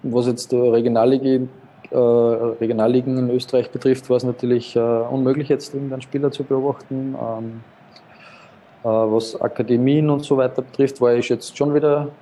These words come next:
öfters auf den Plätzen, hab mich da wieder abgetippt, äh, was in den Akademien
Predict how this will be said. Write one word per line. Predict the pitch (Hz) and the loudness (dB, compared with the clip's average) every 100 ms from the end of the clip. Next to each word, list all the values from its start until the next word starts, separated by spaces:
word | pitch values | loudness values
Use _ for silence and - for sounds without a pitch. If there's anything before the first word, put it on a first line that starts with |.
| - - | -20 -8
öfters | - 135 147 131 | -4 0 2 2
auf | 127 | 0
den | - 135 135 | 0 -2 0
Plätzen, | 131 131 127 139 135 127 | 0 -2 -2 -6 -4 -2
hab | 127 | -4
mich | 123 | -2
da | 123 | 0
wieder | 127 120 | 2 2
abgetippt, | 120 - 127 127 - | 0 -4 -4 -6 -4
äh, | 127 113 | -8 -4
was | 123 117 117 113 | -4 -2 -4 -6
in | 120 | -8
den | 117 117 | -10 -8
Akademien | 113 117 113 117 127 135 | -8 -6 -6 -4 -4 -6